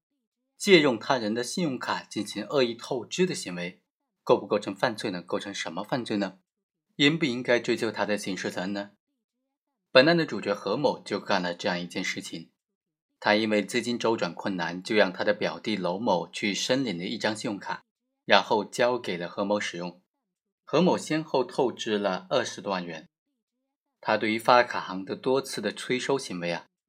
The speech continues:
都置之不理，最终银行就报案了，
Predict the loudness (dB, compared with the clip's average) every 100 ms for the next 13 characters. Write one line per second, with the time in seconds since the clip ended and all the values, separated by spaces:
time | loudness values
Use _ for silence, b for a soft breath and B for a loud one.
0 | _ 4 4 2 -6 -4 -6 -6 -10 _
1 | _ _ _ -2 2 4 2 0 -2 -4
2 | -2 2 4 4 2 -6